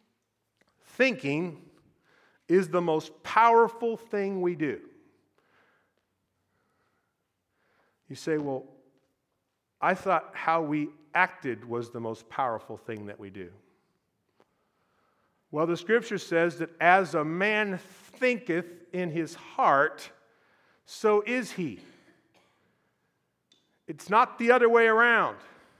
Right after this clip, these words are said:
You don't do good deeds and have a good mind. There are people who do a lot of good things, but inside they've got a motive for everything they do.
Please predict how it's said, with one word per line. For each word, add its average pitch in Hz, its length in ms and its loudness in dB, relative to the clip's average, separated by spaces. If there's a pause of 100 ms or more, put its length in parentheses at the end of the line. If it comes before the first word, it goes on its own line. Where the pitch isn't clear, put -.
(1200)
You 190 120 -4
don't 202 240 2
do 240 200 2
good 196 320 0
deeds 196 400 -2
and 175 100 -4
have 185 160 4
a 175 60 -2
good 202 200 2
mind. 180 420 2 (1200)
There 202 160 2
are 196 160 6
people 196 460 -2
who 185 140 2
do 180 180 0
a - 20 4
lot 208 240 8
of 202 100 0
good 185 220 2
things, 117 580 -6 (1000)
but 165 160 0
inside 175 680 6
they've 151 160 -4
got 151 240 2
a 127 120 -4
motive 135 520 -2 (920)
for - 180 -12 (180)
everything 151 1120 -6 (120)
they 117 480 -8 (200)
do. 95 200 -18